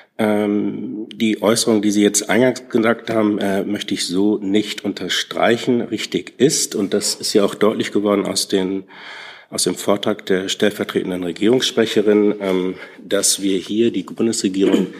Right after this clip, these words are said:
<clears throat> tätig werden im Bereich der Finanzkriminalität, ähm, mit der, äh, mit dem heutigen, äh, Gesetzentwurf. Ähm, und darüber hinaus kann ich jetzt zu konkreten, äh,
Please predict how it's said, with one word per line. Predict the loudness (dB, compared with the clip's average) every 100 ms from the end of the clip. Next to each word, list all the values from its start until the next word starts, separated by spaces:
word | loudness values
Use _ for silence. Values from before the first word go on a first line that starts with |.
| -20
<clears throat> | -20 _ 0
tätig | 2 4 2 4
werden | 4 6 4 4
im | 2 0
Bereich | 0 0 0
der | -2 -2
Finanzkriminalität, | 0 0 0 2 2 4 4 2 4 4 4 -6 -10 -10
ähm, | -4 -2 -2 -4
mit | -6 -6 0
der, | 0 0 -4 -8 -16 -20 -10
äh, | -6 -2
mit | -2 0
dem | 0
heutigen, | 0 0 0 -2 -4 -6 -12 -14
äh, | -10
Gesetzentwurf. | -2 0 0 2 2 4 4 4 0 -12 -14 -12 -12 -14 -18 -20 -20 _
Ähm, | 2 4 4 0
und | -4 -4 -4 -6 -14 _ _ _
darüber | 0 4 6 6
hinaus | 4 2 2 2
kann | 0 -2
ich |
jetzt | -2 -2
zu | -2
konkreten, | -4 -6 -6 0 0 2 2 0
äh, | -2 -4 -4